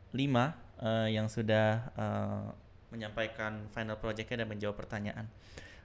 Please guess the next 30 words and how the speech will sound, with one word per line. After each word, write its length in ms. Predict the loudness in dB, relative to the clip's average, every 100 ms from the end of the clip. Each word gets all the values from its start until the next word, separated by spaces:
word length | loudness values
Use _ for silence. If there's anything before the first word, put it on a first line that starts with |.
| 2
Eh, 120 | 2
selanjutnya 320 | 6 6 6
saya 120 | 4 4
mau, 280 | 6 4 0 -8 -8
mau 280 | -2 0 0
membacakan 600 | 0 4 4 6 2 2 0
pertanyaan 560 | 0 0 2 2 0 2
dari 160 | 0 0
komen 320 | -2 -2 -2 -4
nih. 100 | -8 -4
Eh, 280 | 0 4 4 6
lagi-lagi 460 | 6 8 6 4 -2
apabila 440 | -4 -4 -2 0 2
ada 120 | 2 2
Bapak 200 | 2 0
Ibu 160 | 0 -2
hiring 240 | -2 -2 0
partner 320 | -2 -2 -4
yang 160 | -4 -4
ingin 440 | -4 -4 -4 -4 -8 -14 -20 -20 -6
bertanya 680 | 0 6 6 8 6 4 0 -4
kepada 440 | 4 6 8 6 4
tim 340 | 0 -2 -4 -8 -12 -18 -6
tertentu 560 | -2 2 2 4 2
atau 240 | 4 2 0
keseluruhan 880 | 0 -4 0 2 4 4 2 0 -2
tim 160 | -2 -2
itu 160 | -2 0
juga 160 | 0 0
diperbolehkan. 640 | 0 -2 0 -2 -4 -8